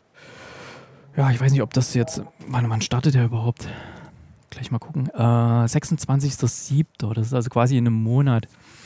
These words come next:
Hm, naja, ja, vielleicht läuft's ja in irgendeinem Sommerkino. Es gibt ja jetzt auch in vielen Städten, wo so, äh, s-,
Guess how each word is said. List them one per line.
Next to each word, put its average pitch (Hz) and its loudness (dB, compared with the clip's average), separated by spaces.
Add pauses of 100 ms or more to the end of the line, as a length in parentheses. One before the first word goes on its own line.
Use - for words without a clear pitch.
(500)
Hm, 190 2
naja, 170 6 (960)
ja, 151 2 (840)
vielleicht 143 2
läuft's 156 2
ja 143 2
in 135 0
irgendeinem 151 0
Sommerkino. 123 0
Es 107 -4
gibt - -8
ja 113 2
jetzt 117 0
auch 113 -4 (760)
in 117 0
vielen 123 2
Städten, 120 2
wo 117 4
so, 113 0
äh, 127 -2
s-, 117 -4